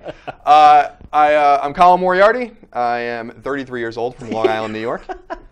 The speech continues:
Speaker 1: Uh, I was senior editor of I G N for many years, and then I left that to found Kinda Funny, which I then left a, a year ago, almost to the date, to found, uh, Colin's Last Stand. So that's, that's what I do now, and I'm here in L A.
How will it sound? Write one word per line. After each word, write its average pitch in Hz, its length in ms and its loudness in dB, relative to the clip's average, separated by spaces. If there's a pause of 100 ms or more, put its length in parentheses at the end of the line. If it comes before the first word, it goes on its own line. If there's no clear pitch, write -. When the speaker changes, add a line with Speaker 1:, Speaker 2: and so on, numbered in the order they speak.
(240)
Speaker 1:
Uh, 139 340 4
I 165 360 4
was 165 340 -4
senior 190 200 -10
editor 165 300 -4
of 151 80 -2
I 151 160 2
G 139 140 -8
N 160 120 -6
for 165 140 -10
many 170 220 -8
years, 208 400 -12
and 123 180 -10
then 123 120 -6
I 123 100 -6
left 127 420 -4
that 143 380 -4
to 120 240 -12
found 113 520 -8
Kinda 107 280 -12
Funny, 190 360 -8 (300)
which 113 160 -10
I 127 100 0
then 123 180 -4
left 127 420 -6
a, 120 160 -6 (100)
a 123 180 -10
year 160 200 -2
ago, 151 200 0
almost 185 360 -4
to 165 60 -20
the 147 80 -14
date, 151 320 -12 (420)
to 123 100 -12
found, 110 380 -8
uh, 101 100 -6
Colin's 107 380 -10
Last 92 240 -8
Stand. 76 340 -18
So 98 140 -12
that's, - 260 -12
that's 104 220 -10
what 107 120 -8
I 92 120 -8
do 92 160 -14
now, 71 260 -14
and 76 80 -18
I'm 92 80 -18
here 113 180 -14
in 117 60 -12
L 117 160 -6
A. 123 220 -6